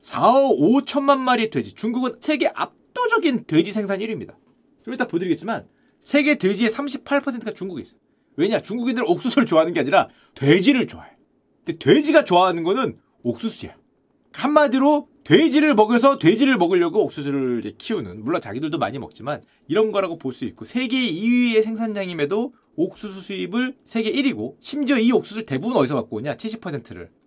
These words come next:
아까 미국의 콘벨트에서 사옵니다. 한마디로 미국이 키운 옥수수를 먹은 돼지를 키운 중국이 그 돼지를 먹는 겁니다. 한마디로 중국의 돼지는 어디에 달려있다? 미국 옥수수에 달려있어요.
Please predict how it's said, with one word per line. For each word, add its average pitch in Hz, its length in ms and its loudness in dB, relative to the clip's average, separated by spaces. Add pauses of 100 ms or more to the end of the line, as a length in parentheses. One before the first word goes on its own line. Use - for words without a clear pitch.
(440)
아까 175 440 -4
미국의 110 520 -8 (160)
콘벨트에서 220 720 -6
사옵니다. 113 340 -18 (560)
한마디로 226 600 2
미국이 226 520 0
키운 240 380 -2
옥수수를 208 480 0
먹은 170 340 0
돼지를 190 460 -2
키운 226 320 -6
중국이 190 420 -6
그 190 160 -10
돼지를 147 260 -4
먹는 92 240 -10
겁니다. 85 280 -20 (440)
한마디로 254 480 2
중국의 240 420 -2
돼지는 214 340 2
어디에 185 180 2
달려있다? 214 560 2 (220)
미국 226 420 -6
옥수수에 127 420 -12
달려있어요. - 340 -20